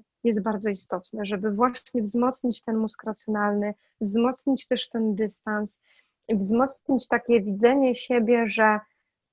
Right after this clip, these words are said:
wszystkie rzeczy, które robię, które mi się nie podobają i które tak lubię określać negatywnymi, czyli na przykład błędy, zapominanie czegoś, niekojarzenie różnych wątków,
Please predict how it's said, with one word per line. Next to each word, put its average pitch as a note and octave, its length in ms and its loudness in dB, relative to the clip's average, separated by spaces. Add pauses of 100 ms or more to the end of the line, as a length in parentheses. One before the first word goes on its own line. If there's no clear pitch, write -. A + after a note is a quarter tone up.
wszystkie D#4 400 2
rzeczy, C4 240 2
które A#3+ 320 2
robię, A3+ 320 6
które A#3 280 0
mi A3 100 2
się A3 120 -6
nie A3 120 0
podobają A3 520 4
i G#3+ 80 -8
które A3 260 -2
tak G#3+ 200 -2
lubię A#3 280 -2
określać A3+ 540 -6
negatywnymi, G#3 760 -4 (300)
czyli G#3 180 -4
na G3+ 100 0
przykład G#3 340 -6
błędy, G3+ 680 0
zapominanie G#3 880 0
czegoś, G3 600 -8 (340)
niekojarzenie A3+ 680 2
różnych A3+ 500 2
wątków, G#3 640 0